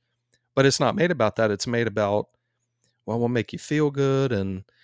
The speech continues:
and it's glad to have everybody here, and we're just celebrating the life of that person. And that person has no idea what's even going on.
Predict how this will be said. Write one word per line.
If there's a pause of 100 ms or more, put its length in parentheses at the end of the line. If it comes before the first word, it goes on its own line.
(300)
and
it's
glad
to
have
everybody
here,
and
we're
just
celebrating
the
life
of
that
person.
And
that
person
has
no
idea (680)
what's
even
going
on.